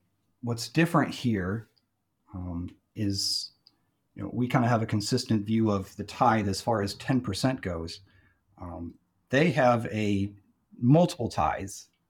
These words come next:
whether it's the, what you've accumulated, what you've owned, um, what's going to the Levites.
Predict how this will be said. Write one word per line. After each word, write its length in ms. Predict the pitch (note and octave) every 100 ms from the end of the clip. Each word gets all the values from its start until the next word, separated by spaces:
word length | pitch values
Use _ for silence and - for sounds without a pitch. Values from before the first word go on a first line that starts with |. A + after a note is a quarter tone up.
| _ _
whether 260 | G#2 G2+ F#2+
it's 380 | - - - -
the, 120 | G#2+ G2
what 160 | A2+
you've 120 | A#2
accumulated, 600 | G2+ - E3+ D#3+ D3+ D3
what 160 | B2+ A#2
you've 180 | A2 A2+
owned, 500 | D3 D3 C#3+ C#3+ C#3
um, 200 | A2 G#2
what's 140 | A2 -
going 200 | A#2 A2
to 60 |
the 100 | G#2+
Levites. 540 | G2+ C3 A2 G2 -